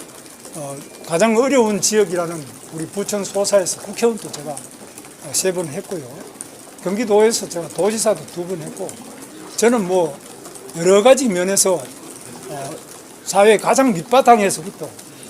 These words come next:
가장 남들이 하고 싶어하는 자리까지 해봤는데, 에, 그 모든 어떤 과정에서든지 간에 우리 사회의 약자에 대해서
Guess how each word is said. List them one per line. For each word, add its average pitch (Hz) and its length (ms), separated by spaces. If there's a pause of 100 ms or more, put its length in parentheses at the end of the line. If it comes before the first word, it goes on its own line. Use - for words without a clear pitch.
(140)
가장 226 360
남들이 208 440
하고 165 200
싶어하는 170 560 (280)
자리까지 160 480
해봤는데, 165 580
에, - 60 (920)
그 - 80
모든 214 800 (180)
어떤 285 320
과정에서든지 160 720
간에 156 240 (520)
우리 202 140
사회의 202 600
약자에 233 480
대해서 156 360